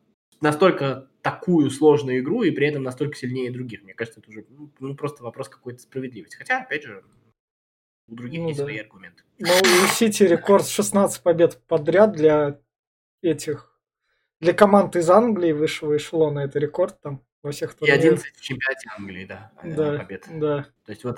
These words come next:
Speaker 1: они последний раз проиграли Тоттенхэму, и щас последний раз обыграли
Speaker 2: Мгм.
Speaker 1: Тоттенхэм. То есть, причем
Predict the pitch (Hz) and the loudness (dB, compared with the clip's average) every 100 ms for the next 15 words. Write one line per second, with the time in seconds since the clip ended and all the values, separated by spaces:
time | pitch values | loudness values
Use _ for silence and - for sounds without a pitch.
0 | - - - 139 143 127 120 131 123 123 | -12 -16 -12 -4 -4 -4 -6 -6 -4 -2
1 | 117 120 117 135 202 214 131 139 143 117 | -4 -4 -8 -8 -6 -6 -8 -10 -14 -14
2 | 127 117 110 107 107 104 101 - _ _ | -12 -12 -12 -14 -14 -12 -14 -18 _ _
3 | 160 175 - - - _ - - | -14 -10 -10 -10 -16 _ -18 -16